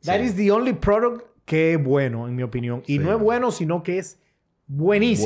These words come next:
Speaker 2: Buenísimo.
Speaker 1: Que ya lo hicimos aquí, hablamos de eso
Speaker 2: Ya
Speaker 1: hace
Speaker 2: vimos
Speaker 1: casi un
Speaker 2: el
Speaker 1: año,
Speaker 2: episodio.
Speaker 1: que Joaquín estaba seguro que yo iba a venir a tirar hate aquí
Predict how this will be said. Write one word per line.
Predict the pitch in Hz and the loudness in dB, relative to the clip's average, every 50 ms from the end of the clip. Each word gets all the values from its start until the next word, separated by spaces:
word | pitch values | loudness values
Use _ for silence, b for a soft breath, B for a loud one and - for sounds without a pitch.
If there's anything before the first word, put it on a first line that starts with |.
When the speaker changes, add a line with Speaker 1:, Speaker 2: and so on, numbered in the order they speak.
| - | 0
Speaker 2:
Buenísimo. | - 110 - - - - 85 78 69 - _ | 0 0 -2 -4 -8 -12 -16 -18 -18 -20 _
Speaker 1:
Que | - - 147 | -4 -2 0
ya | 147 160 175 | 2 2 2
lo | 190 202 | 2 2
hicimos | 190 143 190 190 185 170 156 | 2 2 0 0 0 0 -2
aquí, | - 170 180 185 175 170 | 0 0 0 0 2 2
hablamos | 160 156 147 160 170 175 170 170 | 2 2 2 2 2 2 0 0
de | |
eso | - - | 0 0
Speaker 2:
Ya | 170 | 0
Speaker 1:
hace | - 175 | -2 -2
Speaker 2:
vimos | - - - | -2 -2 -2
Speaker 1:
casi | 107 107 | -2 -4
un | 107 | -4
Speaker 2:
el | 107 | -2
Speaker 1:
año, | 104 107 107 104 104 98 | -2 -2 -2 -4 -6 -8
Speaker 2:
episodio. | 85 82 - - _ _ | -8 -10 -16 -20 _ _
Speaker 1:
que | - 151 | -6 -4
Joaquín | 143 151 160 156 - 170 185 | -2 -2 -2 -4 -4 -8 -6
estaba | 170 208 190 196 196 | -4 -2 -2 -2 -2
seguro | 196 - - 180 156 147 185 214 214 208 165 | -4 -8 -12 -8 -4 0 0 2 2 2 0
que | 170 | -2
yo | 151 156 | -4 -4
iba | 165 175 | -2 -2
a | |
venir | 165 165 160 160 165 170 165 | -4 -4 -8 -10 -10 -8 -8
a | 160 147 - | -8 -8 -6
tirar | 143 147 156 147 - | -6 -4 -4 -2 0
hate | 165 180 208 220 214 - - | 0 0 0 0 -2 -6 -12
aquí | 151 147 - - 208 247 240 - | -14 -12 -10 -10 -12 -12 -12 -16